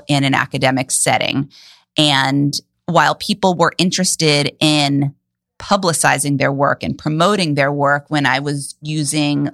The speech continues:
language that felt less familiar and less comfortable, there wasn't the immediate partnership that one would hope would happen.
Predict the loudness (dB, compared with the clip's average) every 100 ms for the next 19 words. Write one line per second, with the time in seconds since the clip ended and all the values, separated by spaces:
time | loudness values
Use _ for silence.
0 | -4 -2 0 0 0 -2 -2 -4 -6 _
1 | -2 0 0 -2 -2 2 2 0 -4 -12
2 | -2 0 0 -2 -2 0 2 0 0 0
3 | -2 -4 -2 -2 -2 0 2 4 2 -2
4 | -6 0 2 2 2 2 2 -2 -2 -2
5 | 2 2 0 0 2 2 2 2 0 -2
6 | -4 -4 -2 -2 0 0 -2 -4 -14 -2
7 | 2 2 0 -4 -2 0 2 0 0 -2
8 | -2 _ _ _ _ -2 0 2 0 0
9 | 0 0